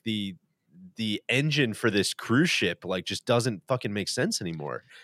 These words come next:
And it hasn't for a really long time. And I think that's, that's kinda, like, the irrationality that we're fighting, 'cause it almost,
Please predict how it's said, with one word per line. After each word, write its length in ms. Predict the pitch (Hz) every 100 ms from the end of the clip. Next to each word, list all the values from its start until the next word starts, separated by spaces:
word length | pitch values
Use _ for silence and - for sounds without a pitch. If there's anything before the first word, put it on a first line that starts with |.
| -
And 80 | 131
it 80 |
hasn't 360 | 113 160 170 127
for 100 | 127
a 60 | 104
really 260 | 131 147
long 180 | 120 110
time. 380 | 95 98 82 78
And 140 | 104
I 100 | 107
think 280 | 110 143 123
that's, 440 | - 117 - - - - - - -
that's 140 | 120
kinda, 220 | - 139 117
like, 140 | 107
the 120 | 113
irrationality 680 | 101 101 101 107 101 101 98
that 260 | 90 87 - _
we're 160 | 110 98
fighting, 380 | - 139 117 76
'cause 160 | 90
it 100 | 95
almost, 380 | 113 165 156 -